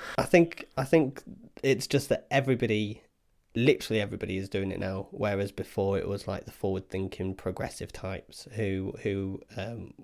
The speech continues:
we saw an opportunity and was like, "Yes, we're, we're, we're ready, we're gonna do it," and to varying degrees of success. But yeah, the last twelve months, it's like every single organisation is now focusing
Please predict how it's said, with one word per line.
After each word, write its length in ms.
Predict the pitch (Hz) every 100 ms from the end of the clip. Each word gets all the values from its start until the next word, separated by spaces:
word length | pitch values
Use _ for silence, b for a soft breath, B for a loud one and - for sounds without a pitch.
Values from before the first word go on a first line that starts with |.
| -
we 120 | 101
saw 260 | - 123 101
an 60 |
opportunity 640 | 101 - 107 104 98 - 95
and 80 | 110
was 100 | -
like, 120 | -
"Yes, 260 | 92 - -
we're, 140 | 104
we're, 380 | - 107 101 113
we're 160 | 110 113
ready, 240 | 110 104
we're 140 | 104 104
gonna 160 | 107
do 160 | 104 104
it," 100 | 95
and 260 | 107 104 B B B
to 80 | -
varying 320 | 120 120 101
degrees 400 | 104 104 98 104
of 100 | 107
success. 480 | - - - 107 - -
But 100 | 113
yeah, 200 | 110 104 _
the 100 | 120
last 220 | 117 117 -
twelve 260 | 113 107
months, 300 | 104 82 -
it's 180 | 58 -
like 180 | 104 - -
every 320 | 113 - 101
single 560 | - 101 101 107 101 - b b b b
organisation 840 | 107 110 107 101 104 101 - 101 101
is 200 | 113 113
now 380 | 101 101 98 - _
focusing 640 | - 107 107 - 98 98